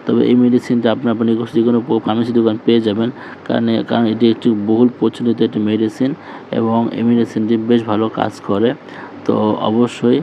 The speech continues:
আপনারা আপনাদের শারীরিক অবস্থার উপর নি-, আহ, সমস্যার উপর নির্ধারণ করেই ডাক্তারের কাছে পরামর্শ, পরামর্শ, পরামর্শ নিয়েই কিন্তু মেডিসিনটি সেবন করবেন। নিজের ইচ্ছে যে কোনো প্রকার মেডিসিন সেবন করবেন না, কারণ একজন চিকিৎসক আপনার শারীরিক অবস্থার উপর,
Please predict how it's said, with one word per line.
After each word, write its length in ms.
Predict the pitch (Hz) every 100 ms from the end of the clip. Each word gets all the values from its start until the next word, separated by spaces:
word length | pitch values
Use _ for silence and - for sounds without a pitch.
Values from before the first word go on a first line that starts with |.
| 170
আপনারা 340 | 117 120 117 107
আপনাদের 380 | - 110 117 117 - - -
শারীরিক 400 | - 117 117 117 -
অবস্থার 540 | - 107 113 - 120 113
উপর 380 | - 110 107 110 - - - -
নি-, 280 | 120 117
আহ, 280 | - 110 113
সমস্যার 520 | 107 110 113 117 113
উপর 180 | 107 107
নির্ধারণ 420 | 110 110 110 117
করেই 360 | 113 117 113 135 - - - -
ডাক্তারের 360 | 110 - 123 113
কাছে 180 | - 117
পরামর্শ, 400 | 113 113 117 110 117 113 - 107
পরামর্শ, 380 | 113 117 113 120 107 - - - -
পরামর্শ 320 | 117 113 -
নিয়েই 400 | 113 113 107 120
কিন্তু 240 | 135 156 113
মেডিসিনটি 420 | 110 120 120 127 - - - -
সেবন 340 | 123 120 123
করবেন। 340 | - 110 113 127 - - -
নিজের 220 | 123 127
ইচ্ছে 360 | 123 117 - 117
যে 80 | 117
কোনো 140 | 120
প্রকার 180 | 117 117
মেডিসিন 400 | 117 110 107 120
সেবন 280 | - 113 120
করবেন 320 | 120 110 104
না, 160 | 107 123 151 - -
কারণ 180 | - 120
একজন 320 | 120 117 117 110
চিকিৎসক 360 | 123 127 131 -
আপনার 240 | 113 120
শারীরিক 300 | 113 120 113
অবস্থার 400 | 104 117 - 107
উপর, 220 | 110 120